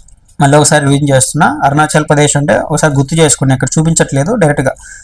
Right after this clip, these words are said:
మౌలింగ్ నందప్ప. నాగాలాండ్ ల్యాండ్ ఎంతకి ఇంతకి. మణిపూర్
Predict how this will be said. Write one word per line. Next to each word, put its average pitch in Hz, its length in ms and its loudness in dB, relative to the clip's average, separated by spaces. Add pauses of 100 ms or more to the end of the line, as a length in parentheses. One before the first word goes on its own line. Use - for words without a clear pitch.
(260)
మౌలింగ్ 160 400 2 (120)
నందప్ప. 135 380 0 (800)
నాగాలాండ్ 143 540 2
ల్యాండ్ 147 280 2
ఎంతకి 131 400 -2
ఇంతకి. 131 460 0
మణిపూర్ 135 440 0